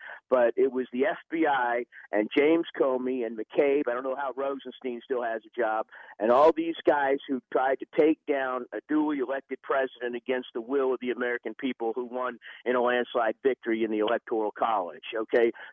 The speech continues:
So, yeah, that sounds great. Julian Assange has published eleven million documents, not one of them to be false, okay? Okay, so, you know, again, here you have Seth Rich, who got knocked off, okay, who was a Bernie support-, supporter,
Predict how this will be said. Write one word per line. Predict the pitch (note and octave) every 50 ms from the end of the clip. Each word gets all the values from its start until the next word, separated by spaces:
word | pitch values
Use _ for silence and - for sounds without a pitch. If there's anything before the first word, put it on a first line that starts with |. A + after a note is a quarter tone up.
| - - -
So, | C3+ B2 A#2 A2 - - - -
yeah, | A#2+ C3+ C#3+ D3 C#3
that | C#3 C#3+ D3 - _ -
sounds | D#3 D#3 D#3+ E3+ F3+ E3+ - -
great. | - B2 A#2 A2+ -
Julian | D#3+ F3+ G3+ F3+ E3
Assange | - - E3+ E3+ F3 D#3 -
has | - - -
published | - D3 C#3+ D3 C#3 - -
eleven | A#2 A#2 C3 C#3+ D#3 E3 E3 D#3
million | D#3 D#3 D3+ D#3 D3+ C#3
documents, | - C#3+ C#3+ C#3+ - _ - A#2+ A#2 - - C3+
not | B2+ B2+ A2+ C3
one | C3+ C3+ C3+
of | C3 -
them | C3+ B2+ B2
to | A#2
be | B2+ B2 A#2 -
false, | C#3 C3 A2+ F#2+ - - - - - - - - -
okay? | A#2+ B2 - B2+ A#2 A#2+ B2+ - - - - - - A2+
Okay, | A#2+ - - B2+ B2+ B2+ - -
so, | D3 C3 B2 - - - _ _
you | - C3 C3
know, | B2 A#2 -
again, | - A#2+ - - D3+ C#3+ C3 A2+ - _ _ _ _ _
here | - F3 F3 F#3+
you | F#3+ F3+ F#3 F3 E3
have | D3+ D3 C#3 - - -
Seth | - E3+ E3 - - D3+
Rich, | D#3 E3 D#3+ - -
who | D3+ C3+
got | - C#3 C#3 C3 - C#3
knocked | D3 D3+ D#3+ D#3+ - _ F3
off, | D#3+ D3 C#3+ C#3+ - - -
okay, | B2+ A#2+ - D3 C3+ C3+ C#3+ C#3+ -
who | C#3 C3 C3
was | C3 B2 -
a | - -
Bernie | - C#3+ D3+ E3 E3 E3 -
support-, | - D#3 _ - D#3+ E3 D#3+ D#3 - C#3 - -
supporter, | D3+ - - D3+ C#3+ C3+ C3 A#2 B2+ B2